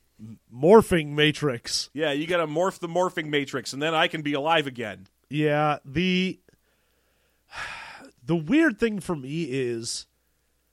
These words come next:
Speaker 1: how very nonchalant all of them are about this. They're like, "Oh no, it's, it's an alien thing." And then as soon as he's like, "Dude, you guys are superheroes, someone's gonna try and blow up your town." And they're like,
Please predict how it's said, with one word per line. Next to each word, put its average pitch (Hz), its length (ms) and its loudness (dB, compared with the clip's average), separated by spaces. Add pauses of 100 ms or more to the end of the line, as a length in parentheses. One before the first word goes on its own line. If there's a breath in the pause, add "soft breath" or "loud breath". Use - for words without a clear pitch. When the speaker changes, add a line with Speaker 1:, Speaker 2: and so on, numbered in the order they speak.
(140)
Speaker 1:
how 214 460 2
very 202 400 2
nonchalant 151 960 -2
all 185 200 4
of 196 80 0
them 220 160 2
are 220 180 6
about 220 300 4
this. 240 220 4
They're 196 140 4
like, 190 300 4 (640)
"Oh 269 320 10
no, 269 420 12
it's, 214 220 4
it's 202 320 -6
an 254 240 2
alien 254 400 6
thing." 214 320 8
And 170 100 0
then 185 100 6
as 180 100 4
soon 214 140 2
as 175 100 -2
he's 165 160 -4
like, 160 260 2 (380)
"Dude, 185 220 2
you 147 60 -6
guys 175 240 6
are 214 220 -2
superheroes, 202 580 4 (240)
someone's 180 260 -2
gonna 190 140 2
try 190 240 2
and 165 100 0
blow 160 160 4
up 156 120 0
your 139 80 -10
town." 98 360 -6
And 139 100 -8
they're 165 120 4
like, 143 320 0